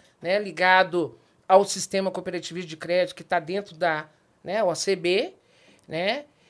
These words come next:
E aí, depois disso, eu pensei que eu fosse descansar um pouquinho dessa área, mas aí me chamaram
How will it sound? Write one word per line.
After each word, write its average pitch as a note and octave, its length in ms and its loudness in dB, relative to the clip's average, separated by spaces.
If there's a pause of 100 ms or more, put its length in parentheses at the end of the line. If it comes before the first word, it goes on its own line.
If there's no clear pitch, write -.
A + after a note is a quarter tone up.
(160)
E B3 500 -2
aí, D4+ 480 2
depois F4 400 -2
disso, D#4+ 680 -2 (800)
eu F#3+ 140 0
pensei F#3+ 320 -2
que G3 80 -6
eu F3+ 60 -2
fosse F#3+ 240 -6
descansar F3+ 600 0
um F3+ 80 2
pouquinho F3+ 380 -2
dessa F#3 240 0
área, A#3 420 6
mas C4 220 -2
aí B3 200 -4
me B3+ 100 -6
chamaram A#3 760 0